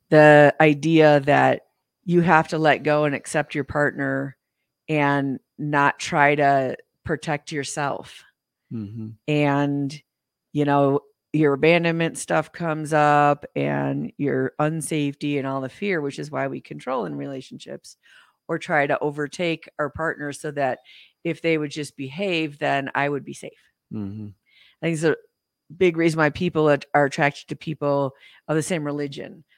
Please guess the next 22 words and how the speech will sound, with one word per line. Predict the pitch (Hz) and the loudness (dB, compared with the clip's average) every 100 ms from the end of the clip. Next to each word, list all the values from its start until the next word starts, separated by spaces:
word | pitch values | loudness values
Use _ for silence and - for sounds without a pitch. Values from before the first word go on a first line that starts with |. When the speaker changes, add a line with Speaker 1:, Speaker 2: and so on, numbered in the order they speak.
| _ 147 | _ -10
Speaker 1:
Like, | 147 | -8
if | 143 | -8
you're | 143 | -6
following | - 151 147 139 135 | 0 0 0 -2 0
those | 190 190 165 _ _ _ - | 2 0 -4 _ _ _ -12
rules, | 156 143 131 127 135 - - | -4 0 2 2 0 -6 -10
Speaker 2:
Mm-hmm. | 110 98 107 98 - | -10 -8 -10 -12 -6
Speaker 1:
then | 165 160 156 151 151 | 2 6 6 4 2
you're | 143 | 2
probably | 135 160 147 147 | 0 0 0 0
not | 131 | -4
gonna | 139 135 | -4 -6
hurt | 143 - | -8 -10
me. | - 156 _ _ _ _ 147 | -16 -16 _ _ _ _ _
But | 160 143 139 127 - _ - | 0 2 2 0 -8 _ -4
relationships | 165 160 160 - 160 - 147 - | 2 2 2 -2 -6 -4 -6 -4
are | 151 147 165 | -2 -2 -4
kind | - 175 | -6 -6
of | 196 | -6
a | 185 | -4
dangerous | 220 226 247 | -6 -6 -8
game. | - 302 311 240 | -6 -6 -6 -12